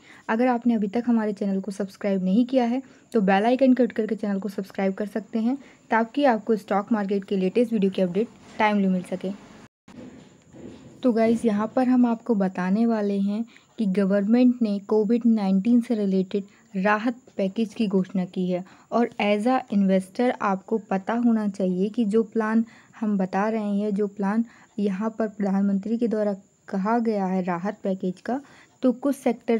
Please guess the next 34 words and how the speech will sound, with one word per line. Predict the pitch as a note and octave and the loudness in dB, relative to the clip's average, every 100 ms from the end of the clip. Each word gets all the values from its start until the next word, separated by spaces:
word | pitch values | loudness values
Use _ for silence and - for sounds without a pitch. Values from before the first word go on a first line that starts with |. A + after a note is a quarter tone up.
| G3+ | 0
पर | G#3 A3 - | 0 0 -4
इसका | A3 A#3+ | -4 -2
impact | A3 G3 G3 F#3 | 0 0 0 0
ज़रूर | F#3+ G#3 | 0 2
देखने | G3 G3 G3 | 0 0 -2
को | F#3+ G3 | -2 0
मिलेगा | F#3+ F#3+ G#3+ C4 - - - - | 2 2 0 -2 -4 -20 -20 -2
और | G#3+ A3 | 0 2
ये | G#3 A#3+ C#4+ - _ _ _ | 2 2 2 0 _ _ _
किन | C#4+ D4 | 2 4
किन | D#4 C#4+ | 4 2
sector | B3+ A#3+ A#3+ A3+ | 0 0 0 0
को | A#3+ A#3+ | 4 4
ये | A3 | 4
राहत | G#3 G3 G3+ G#3+ | 4 0 -2 -2
package | G3+ A3+ G3 | 0 0 0
जाने | G3 F#3 G3 A3+ | 0 2 2 2
वाला | G#3+ G#3 G3+ | 2 0 0
है, | G3+ A3+ - _ - | -2 -4 -8 _ 0
ये | A#3 | 0
सारी | B3 A#3 G#3 | 2 2 0
चीज़ें | F#3+ G3+ G3+ | -2 -2 0
हम | G3+ | 0
इस | F#3+ - | -2 -4
video | F3+ F3+ | -4 -2
में | F#3+ G#3+ | 0 0
जानेंगे। | F#3 F3 E3+ E3+ F3+ - - - - | -2 -4 -6 -8 -10 -16 -20 -20 -16
Second | - A3+ A3 C#4 C4+ | -4 -2 4 4 4
चीज़ | C4+ B3 A#3+ | 2 2 2
ये | A#3+ | 4
है | A#3+ | 2
कि | A#3+ B3 | 2 2
राहत | G3 F3+ F#3 B3 - | 2 0 0 -2 2
package | B3 B3 B3 B3 A3 | 0 2 2 2 0